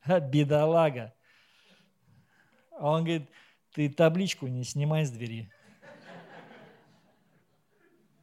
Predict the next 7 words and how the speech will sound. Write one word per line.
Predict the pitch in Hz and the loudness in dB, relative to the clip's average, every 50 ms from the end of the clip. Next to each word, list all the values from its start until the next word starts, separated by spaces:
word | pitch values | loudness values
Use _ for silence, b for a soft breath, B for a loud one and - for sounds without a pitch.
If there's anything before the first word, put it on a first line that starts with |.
| _ _ _ _ - - _ _ _ _ _ - | _ _ _ _ -20 -20 _ _ _ _ _ 6
Табличку, | 196 208 208 220 262 294 277 - - - 196 | 6 6 6 6 4 2 2 2 2 0 0
говорит, | 175 185 190 170 190 | 0 0 0 0 0
не | 196 196 | 0 0
снимай. | 180 190 208 214 220 226 226 220 214 190 170 - - _ _ _ _ _ _ - | 0 -2 -4 -4 -4 -2 -2 -2 -2 -2 -4 -8 -12 _ _ _ _ _ _ 0
То | 214 214 | 2 2
есть, | 202 185 190 | 2 2 0
ну, | 196 226 214 156 196 175 147 135 | -2 -2 -2 -2 -2 -4 -6 -6